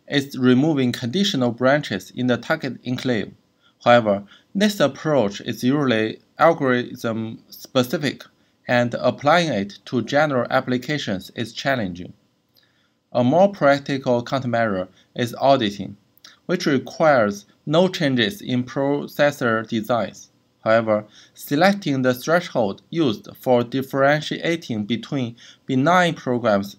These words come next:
and adverse programs is difficult.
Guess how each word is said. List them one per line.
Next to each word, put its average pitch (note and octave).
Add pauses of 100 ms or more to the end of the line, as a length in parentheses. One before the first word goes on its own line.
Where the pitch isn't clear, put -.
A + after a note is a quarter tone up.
and G#2+ (760)
adverse D#3
programs A2+
is A#2+
difficult. -